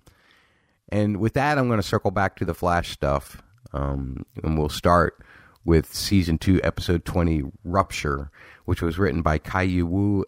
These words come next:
and Lauren Serto, uh, and directed by Armin Kev-,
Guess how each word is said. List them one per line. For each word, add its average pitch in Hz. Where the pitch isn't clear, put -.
and 80
Lauren 85
Serto, 117
uh, 78
and 82
directed 85
by 80
Armin 98
Kev-, 82